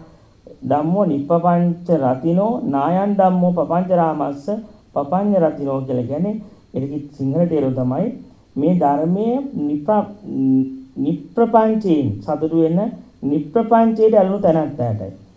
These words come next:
මේ ධර්මයේ ප්‍රපංචයන්ගෙන් සතුටු වෙන, ප්‍රපංචයන්ට ඇලුණු පුද්ගලයාට නෙවෙයි බුදුරජාණන් වහන්සේම අටවෙනි එකක් ප්‍රකාශ කරනවා.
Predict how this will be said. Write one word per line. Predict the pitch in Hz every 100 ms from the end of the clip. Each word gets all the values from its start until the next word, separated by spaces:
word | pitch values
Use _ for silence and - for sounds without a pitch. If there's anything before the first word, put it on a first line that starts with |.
| _
මේ | 131 165
ධර්මයේ | 160 139 143 170 208
ප්‍රපංචයන්ගෙන් | 208 143 139 180 202 196 202 196 196 196 202
සතුටු | 180 165 165
වෙන, | 156 135 226 - - _ _
ප්‍රපංචයන්ට | 139 143 185 202 202 208 202 202
ඇලුණු | 190 180 190
පුද්ගලයාට | 180 170 180 175 175 196
නෙවෙයි | 160 147 180 262 - -
බුදුරජාණන් | - 147 180 180 175 170
වහන්සේම | 165 180 185
අටවෙනි | 165 135 202 214 208
එකක් | 190 196 196
ප්‍රකාශ | 175 127 107
කරනවා. | 104 - -